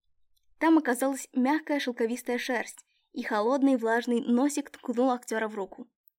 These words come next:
«Тяпочка, тяпочка, репетировать пришла?» «Невозможно её дома оставлять. Визжит без меня целый день и не ест ничего». «А уж вам жалко, какое нежное сердце.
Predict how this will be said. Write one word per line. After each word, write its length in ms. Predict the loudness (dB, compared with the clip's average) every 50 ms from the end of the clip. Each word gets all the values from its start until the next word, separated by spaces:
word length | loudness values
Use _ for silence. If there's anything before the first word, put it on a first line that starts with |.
| _ _ _ _ _ _ _
«Тяпочка, 600 | -4 0 4 6 6 6 6 4 2 -2 -2 -2 -4
тяпочка, 720 | -2 0 2 4 4 4 4 2 -2 -4 -4 -4 -4 -4 -6 _ _ _ _
репетировать 680 | -2 -2 -2 -2 -4 -2 0 2 2 2 2 0 0
пришла?» 460 | -2 -4 -4 -4 -2 -2 -2 -4 -4 -8 _ _ _ _ _ _ _ _ _ _ _ _ _ _ _ _ _
«Невозможно 580 | -2 -2 0 0 2 2 4 4 4 4 2 0
её 160 | 2 2 0
дома 220 | 0 0 -2 -4 -6
оставлять. 520 | -6 -8 -8 -8 -6 -8 -10 -12 -14 -20 _ _ _ _ _ _
Визжит 420 | -12 -4 -2 -2 0 0 -2 -2 -2
без 160 | -4 0 4
меня 240 | 4 6 6 4 2
целый 280 | 0 -2 -2 -2 -2
день 180 | 2 2 2 2
и 80 | 4 4
не 160 | 4 4 4
ест 220 | 2 -2 -6 -8 -8
ничего». 420 | -8 -6 -6 -8 -8 -8 -10 -12 -14 _ _ _ _ _ _ _ _ _ _
«А 100 | -2 -2
уж 140 | 0 0 2
вам 260 | 4 4 6 4 4
жалко, 520 | 4 6 6 6 6 2 0 -2 -4 -4 -4 -10 -20 -20 _
какое 360 | -14 -12 -8 -2 0 2 4 4
нежное 440 | 4 4 2 2 2 2 2 2
сердце. 500 | 2 0 -2 -2 -2 -2 -6 -12 -16 -18